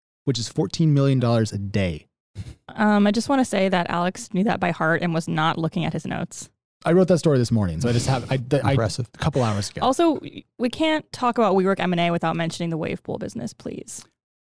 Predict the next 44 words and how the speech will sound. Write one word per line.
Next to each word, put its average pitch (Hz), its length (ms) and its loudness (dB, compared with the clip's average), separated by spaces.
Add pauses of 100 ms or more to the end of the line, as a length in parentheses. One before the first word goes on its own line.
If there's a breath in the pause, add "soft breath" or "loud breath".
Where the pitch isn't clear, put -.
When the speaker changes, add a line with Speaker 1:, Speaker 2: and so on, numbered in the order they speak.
(100)
Speaker 3:
That 160 120 4
was 151 120 4
what 143 100 6
Speaker 1:
Uh, 123 40 4
Speaker 3:
I 120 60 4
thought 123 320 0
we 113 100 4
would 139 160 0
see 98 160 0
first. 110 320 0
I 101 80 2
was 104 100 4
actually 110 240 0
surprised 107 340 0
it 113 40 0
wasn't 104 220 2
on 95 60 2
the 95 60 4
Speaker 2:
What 233 120 8
Speaker 3:
list. - 100 0
Speaker 2:
the 381 100 4
hell 254 640 4
is 214 120 4
going 208 340 6
Speaker 3:
<laughs> - 20 6
Speaker 2:
on 175 400 4
with 170 160 2
that? 175 480 0 (180)
No 240 200 4
one 294 180 6
ever 311 180 4
talks 311 320 2
about 311 200 6
it. 220 260 2
I, 240 40 2
I 240 40 4
know 262 100 4
I 262 80 4
brought 226 240 2
it 220 60 4
up 214 140 4
before, 208 360 2
but, 208 140 2
like, 185 320 0